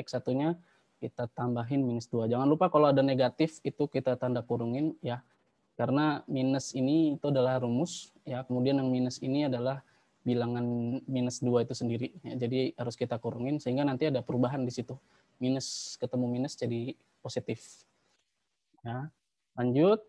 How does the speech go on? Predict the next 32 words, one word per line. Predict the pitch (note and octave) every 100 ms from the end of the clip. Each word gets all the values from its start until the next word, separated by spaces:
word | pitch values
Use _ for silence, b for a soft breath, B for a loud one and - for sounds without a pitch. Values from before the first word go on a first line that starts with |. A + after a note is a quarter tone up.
| _
eh, | D3 C3 C3+ C3+ C#3
X | - -
dua-nya | C#3 C3+ D3 C#3+
empat | C3+ C3+ F3 -
ini | D#3
tadi | E3+ C3+ E3+ E3+
ya, | C#3+ D#3+ _ _ _ -
dari | B2 A#2+ A#2+ A#2+
yang | A#2+ A#2
sudah | A#2+
kita | A#2 - A#2
tentukan, | A#2+ A#2+ D3 F3 F3+ b b _ _
X | B2 - C3
dua-nya | A#2+ B2
sama | B2 A#2
dengan | A#2 A#2+
empat, | D3 D#3+ - -
kemudian, | B2+ A#2+ A#2 B2+ C3 - _ _ _ _ _ _ _ _ _ _ _ _ _ _ _ A#2+
eh, | A#2+ -
X | B2+ A2
satunya | A#2+ B2
tetap | C3 B2
minus | A#2+ A2+ -
dua, | A#2+ A#2+
sama | - A#2+ B2
seperti | B2 A2 - A#2+
yang | A2+
ada | A2+ A2
di | A#2
atas | A2+ -
ini. | A2 - _ _ _ _ _ _ _ _ _ _ _ _ _ _ _ _ _ _ _ B2
Nah, | A2